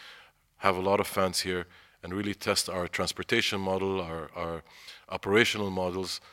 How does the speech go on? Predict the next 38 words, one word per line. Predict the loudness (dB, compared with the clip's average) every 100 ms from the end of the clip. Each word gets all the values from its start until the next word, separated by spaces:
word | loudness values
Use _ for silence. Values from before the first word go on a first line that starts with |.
| -20 _ _ _
Of | -10
course, | 4 6 6
there's | 2 2
a |
lot | 2 2
of | 2
issues | 0 -2 0
that | -2
we | -4
need | -8
to | -10
take | -6 -4
care | 0 2
of, | 2 0 -10 -20 -20 _ -4
but | -2
they're | 0 2
minor. | 2 0 -2
So | -2 0 0 -2 -6
in | -4
the | -2
grand | 0 0
scheme | 0 -2 -2
of | -4
things, | -4 -4
we're | -4 -2
very | -2 -2
comfortable. | -2 -2 -4 -4 -6 -8 -20 -20 -20 -20 -20 _
Um, | -8 -6 -6 -8 -8
the | 0 4
Arab | 6 4
Cup | -2 -4
has | -4 -4
made | -2 -2 -2
the | -6
entire | -4 -2 0 -2
team | -6 -8
more | -8
confident. | -4 -4 -2 -4 -4 -10